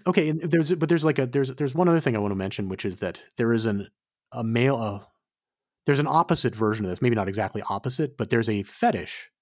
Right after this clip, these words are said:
that some men and women have, which is that the man, for the man to initiate sex with the woman while she's sleeping, and for her to, like, you see this on the sex subreddit. Actually, it's a lot of times it's the girl,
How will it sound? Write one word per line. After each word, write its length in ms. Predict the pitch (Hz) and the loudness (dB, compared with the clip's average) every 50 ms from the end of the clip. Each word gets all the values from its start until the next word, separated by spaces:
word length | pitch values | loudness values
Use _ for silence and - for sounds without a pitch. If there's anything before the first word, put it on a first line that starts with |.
| _ _ _ _ - _ _ _ _ _ - | _ _ _ _ -20 _ _ _ _ _ -2
that 140 | 123 113 | -2 0
some 260 | - - 185 170 160 147 | 0 2 2 4 4 4
men 180 | 147 147 139 | 4 4 2
and 220 | 123 127 147 147 131 | 2 2 4 4 4
women 220 | 147 175 156 120 | 4 4 4 2
have, 280 | 113 104 87 85 85 - | 0 -2 -4 -4 -4 -4
which 160 | 101 - - | -6 -4 -4
is 140 | 104 98 - | -6 -6 -6
that 220 | - 107 - - - | -6 -8 -8 -6 -4
the 80 | 113 | -2
man, 560 | 107 104 107 107 110 117 123 127 135 139 131 - | 0 0 2 2 2 2 4 4 2 2 -2 -4
for 100 | - - | -2 0
the 80 | 113 107 | 2 2
man 220 | 101 104 107 117 120 | 4 4 4 4 4
to 80 | 123 | 4
initiate 480 | 110 101 101 110 - - 123 107 101 - | 4 4 2 2 2 2 0 0 0 -2
sex 320 | - - 101 101 - - | -4 -6 -6 -6 -4 -6
with 80 | - 104 | -6 -4
the 60 | - 98 | -4 -2
woman 280 | 92 98 98 104 110 107 | -2 0 0 2 2 2
while 160 | 92 95 98 | 2 0 0
she's 260 | - - 107 90 - | 0 -2 -2 0 0
sleeping, 520 | - - 107 95 92 - 147 165 180 175 - _ _ _ | 0 0 0 -2 -2 -2 -2 -4 -4 -6 -8 _ _ _
and 120 | - 120 113 | -4 -2 0
for 120 | - 113 | 0 2
her 100 | 120 117 | 2 2
to, 60 | 107 | 2
like, 220 | 101 98 92 95 - _ _ _ _ _ _ - | 2 0 0 -2 -6 _ _ _ _ _ _ -6
you 80 | 131 127 | 0 2
see 100 | 170 175 | 2 4
this 160 | 135 117 - | 4 2 0
on 80 | 120 | 0
the 60 | 98 92 | -2 -2
sex 260 | - 107 90 - - | -4 -6 -6 -6 -8
subreddit. 260 | 101 85 92 92 85 - | -8 -6 -8 -8 -4 -2
Actually, 240 | 147 170 - - 160 | -2 0 2 2 0
it's 80 | - | 2
a 40 | 131 | 2
lot 120 | 139 196 | 2 2
of 60 | 220 - | 2 0
times 140 | 147 117 | -2 -2
it's 160 | 113 101 - - | -2 -4 -6 -6
the 120 | - - | -8 -8
girl, 500 | - - 120 131 185 220 - - - | -6 -4 -2 0 0 0 -2 -4 -8